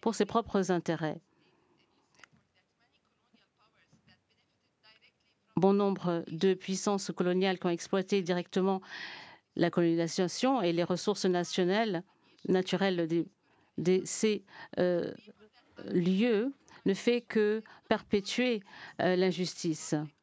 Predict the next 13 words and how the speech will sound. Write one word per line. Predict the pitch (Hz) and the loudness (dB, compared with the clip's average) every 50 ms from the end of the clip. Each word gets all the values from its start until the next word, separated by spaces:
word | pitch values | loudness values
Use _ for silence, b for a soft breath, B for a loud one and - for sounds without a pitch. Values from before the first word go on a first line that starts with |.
| _ _ _ _ _ _ _ B B B B B B B B B | _ _ _ _ _ _ _ B B B B B B B B B
Et | - 185 190 185 175 - 170 | 4 4 4 4 2 2 0
le | 185 185 | 0 2
peuple | 180 208 208 202 196 - 196 190 180 175 | 2 0 0 -2 -2 -2 0 0 0 0
palestinien | 165 _ - 196 185 196 190 - - 202 208 202 196 | -2 _ -2 -2 0 -2 -4 -2 0 2 2 2 2
mérite | 196 196 190 202 202 | 2 2 2 2 0
non | 202 202 208 | 2 0 0
simplement, | 196 - 202 196 - 196 190 190 185 185 185 185 B B - | 0 0 -2 0 0 0 0 2 2 0 -2 -4 B B -2
non | 185 220 247 247 | 0 2 2 0
seulement, | - - 226 202 196 190 190 180 175 175 B B B B B B B B B B B B - | 0 0 0 2 2 2 2 0 -2 -2 B B B B B B B B B B B B -2
euh, | - 170 - | -2 -2 0
réparation | - - - 202 208 196 202 190 190 185 185 - - 208 202 - - | 0 0 0 2 2 2 0 0 0 -2 -2 0 0 0 0 0 0
et | 214 208 202 - _ _ - | -2 -2 -2 -4 _ _ -2
excuses, | 190 180 - - - - - 277 277 240 214 170 175 170 160 | -2 -2 -2 -6 -4 0 2 4 4 4 2 0 -2 -2 -2